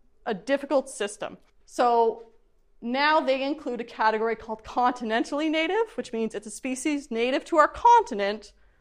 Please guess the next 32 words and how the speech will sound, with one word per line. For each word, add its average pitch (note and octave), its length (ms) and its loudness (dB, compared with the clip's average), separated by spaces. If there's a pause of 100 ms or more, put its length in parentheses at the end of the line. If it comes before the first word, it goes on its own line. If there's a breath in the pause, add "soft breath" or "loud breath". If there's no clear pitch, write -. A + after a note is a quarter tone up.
(260)
but A3 140 4
not A#3 240 8
native A3+ 300 2
to B3 100 -6
London G3 300 0
necessarily F#3+ 580 -2
yet. B3+ 300 2
So - 180 -2
it G#3 100 -2
recognizes A#3 720 2
that G#3 160 2
we G#3+ 120 -2
are G#3+ 200 6
probably A3 500 0
gonna G#3+ 160 -4
see G#3+ 220 -8
within G#3+ 480 -4
North G3+ 240 -2
America A#3+ 560 0 (340 soft breath)
these A3+ 160 -6
shifts A#3+ 340 0
in G#3+ 120 -4
ranges, A3+ 420 -2
and A3 140 -8
we A3 80 -4
shouldn't E4+ 340 -2
be C4+ 120 -6
treating A#3 560 -6 (460 soft breath)
necessarily A#3 720 -2
a G#3+ 60 -8
species B3 640 -10
from G3+ 460 0